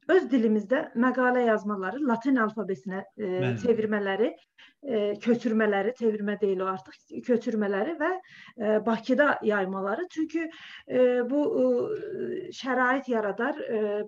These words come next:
Speaker 1: Bakıda, Azər-, Bakı demək, Azərbaycan Cümhuriyyətində, e, yazıb yaradan, e, alimlər, e, bundan yararlansınlar və bu, bu, burada bir pəncərə açılsın, bu konuda masa üstünə gəlib,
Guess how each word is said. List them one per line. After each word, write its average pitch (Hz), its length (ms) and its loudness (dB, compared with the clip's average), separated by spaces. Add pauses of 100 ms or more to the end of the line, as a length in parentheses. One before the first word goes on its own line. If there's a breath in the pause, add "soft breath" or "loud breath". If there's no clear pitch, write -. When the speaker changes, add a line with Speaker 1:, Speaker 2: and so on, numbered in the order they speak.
(560)
Speaker 1:
Bakıda, 233 460 -4 (260)
Azər-, 233 300 0 (160)
Bakı 220 260 -2
demək, 208 320 0
Azərbaycan 240 560 2
Cümhuriyyətində, 202 840 -2 (400 loud breath)
e, 208 420 0
yazıb 233 400 4
yaradan, 202 560 0
e, 196 140 -4 (840)
alimlər, 208 640 2 (320)
e, 220 300 4
bundan 247 340 2
yararlansınlar 220 800 0
və 269 160 4
bu, 339 120 4 (200)
bu, 359 100 8 (140)
burada 320 340 2
bir 214 180 4
pəncərə 202 480 -2
açılsın, 208 420 -2
bu 302 120 2
konuda 214 420 -2
masa 214 380 -2
üstünə 208 340 -4
gəlib, 208 240 -2